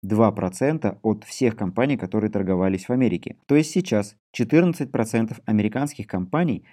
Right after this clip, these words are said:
относятся к этим самым фирмам-зомби и не в состоянии рассчитаться по своим долговым обязательствам. Так вот, в моменты кризиса, когда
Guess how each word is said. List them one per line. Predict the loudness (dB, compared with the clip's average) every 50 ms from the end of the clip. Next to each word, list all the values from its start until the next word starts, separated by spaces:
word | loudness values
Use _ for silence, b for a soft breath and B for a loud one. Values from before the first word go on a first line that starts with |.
| B B B B
относятся | B -6 -4 -2 0 2 2 2 0 -4 -4 -4 -6
к | 0 2
этим | 2 2 2 0 -2
самым | 0 0 0 2 2 2 0
фирмам-зомби | 2 2 2 4 4 4 2 2 2 2 2 2 2 2 0 -2
и | -2 2 2
не | 4 4 4 2
в | -2 -2
состоянии | -6 -8 -4 -2 -2 0 2 2 2 2 2 0 0
рассчитаться | 0 -2 -2 -2 -6 -8 -4 -2 -4 -4 -2 -6 -8
по | -8 -8
своим | -6 -4 -2 0 0 2
долговым | 2 0 0 0 -2 0 2 0 0 -2 -4
обязательствам. | -4 -2 0 2 2 0 0 -2 -8 -10 -10 -14 -14 -14 -14 _ -8
Так | -8 -2 2
вот, | 2 2 2
в | 2 2
моменты | 2 4 4 4 4 2 0 -2
кризиса, | 0 2 2 2 2 0 0 -2 -4 -4 -4 B B B B B
когда | -2 -2 0 0 2 2 2 2 2 0 -2 -8